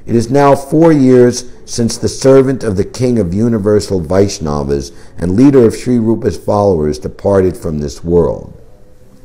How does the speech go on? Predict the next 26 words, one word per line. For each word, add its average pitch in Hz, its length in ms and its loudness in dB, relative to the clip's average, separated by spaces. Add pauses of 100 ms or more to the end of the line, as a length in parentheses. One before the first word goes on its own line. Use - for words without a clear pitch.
(640)
So 73 440 -10
actually 82 140 -14
it - 60 -18
was 73 160 -14
four 98 320 0
and 80 100 -2
a 71 40 -4
half 67 300 -8
years 65 260 -12
ago. 64 360 -14
He 71 140 -14
departed 71 640 -10
in 67 180 -12
June, 67 560 -8 (1040)
uh, 71 140 -14
nineteen 65 560 -8
fourteen. 67 720 -8
So - 140 -16
this 67 180 -10
is 65 100 -14
February 65 840 -6 (600)
nineteen 65 560 -8
nineteen. 71 720 -2 (1200)
Seeing 175 400 4
this, 110 420 4 (460)
uh, 80 360 -2